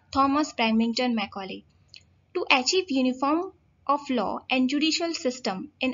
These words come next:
all parts of British India, किस लिए first law commission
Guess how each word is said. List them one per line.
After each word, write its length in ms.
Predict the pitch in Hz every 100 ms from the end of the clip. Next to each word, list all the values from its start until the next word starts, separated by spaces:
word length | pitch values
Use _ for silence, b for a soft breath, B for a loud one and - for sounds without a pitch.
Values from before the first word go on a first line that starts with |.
| -
all 200 | 269 302
parts 360 | 311 262 226 -
of 80 | 277 -
British 680 | 220 185 _ - 339 - 233
India, 320 | 208 202 190 - B B _ -
किस 200 | 311 302
लिए 440 | 320 330 349 359 - _ -
first 240 | 311 -
law 100 | 320
commission 580 | 320 302 302 320 311